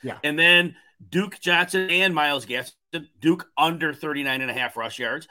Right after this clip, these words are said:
Speaker 2: Myles Gaskin under thirty-four and a half yards because you don't run on the Saints.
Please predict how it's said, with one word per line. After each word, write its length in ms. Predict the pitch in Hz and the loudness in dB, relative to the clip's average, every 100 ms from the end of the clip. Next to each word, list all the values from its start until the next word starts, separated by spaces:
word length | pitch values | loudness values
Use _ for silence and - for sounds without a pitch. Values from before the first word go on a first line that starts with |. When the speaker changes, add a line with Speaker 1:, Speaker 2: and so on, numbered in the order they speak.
| - | -8
Speaker 2:
Myles 340 | 120 135 131 | -2 0 -2
Gaskin 360 | 135 139 135 151 - | -4 -6 -6 -12 -6
under 340 | 156 170 160 | -4 -2 -4
thirty-four 540 | 147 147 131 127 127 127 | -4 -6 -8 -8 -8 -8
and 80 | 110 | -6
a 40 | |
half 220 | 113 104 | -8 -6
yards 200 | 117 127 - - | -6 -6 -10 -6
because 280 | 147 151 123 | -2 -2 -2
you 120 | 135 | -4
don't 260 | 135 143 135 | -4 -6 -4
run 180 | 131 127 | -6 -4
on 60 | 117 | -6
the 60 | |
Saints. 440 | - 107 92 - | -4 -6 -6 -12